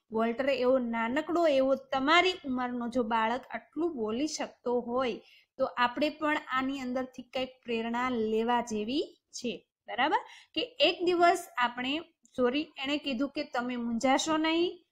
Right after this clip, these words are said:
ગભરાશો નહીં અને સહેજ પણ હિંમત હારશો નહીં. આજ ભલે તમે ચાલી શકતા નથી, પરંતુ તમે એક દિવસ આપણે જરૂર ઊંચા ને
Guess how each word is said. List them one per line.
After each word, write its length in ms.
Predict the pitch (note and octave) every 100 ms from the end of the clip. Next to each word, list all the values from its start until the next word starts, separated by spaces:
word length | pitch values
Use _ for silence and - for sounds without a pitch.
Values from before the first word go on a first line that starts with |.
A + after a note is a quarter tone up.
| _ _
ગભરાશો 580 | A3+ A3+ B3+ D4 D#4+ D#4+
નહીં 460 | D#4+ E4 F4 G4+ _ _ _
અને 240 | - B3 C4
સહેજ 360 | - C4 C#4 C#4 -
પણ 140 | D4+
હિંમત 480 | D4 A#3+ B3 C#4+ D#4+
હારશો 380 | D4 D4 E4 D4+
નહીં. 500 | C#4 B3+ G#3+ F#3 - _ -
આજ 240 | B3+ C4+ A#3+
ભલે 240 | C4+ D4 E4
તમે 300 | E4 D4+ D4
ચાલી 340 | B3 A3 B3
શકતા 640 | C4 A#3+ - C#4+ D#4+ A4 - _ _ -
નથી, 320 | D#4+ G4 G#4
પરંતુ 600 | E4+ C#4 C4+ C#4 C4+ C#4
તમે 640 | C4+ A3+ A3+ B3 D4+ F4 -
એક 260 | D4 D#4 C4
દિવસ 380 | C#4 C#4 D4 C#4
આપણે 320 | A#3 B3+ B3
જરૂર 480 | B3 C4+ C4+ C#4 A#3+ -
ઊંચા 360 | B3 - C#4+ C#4
ને 140 | D4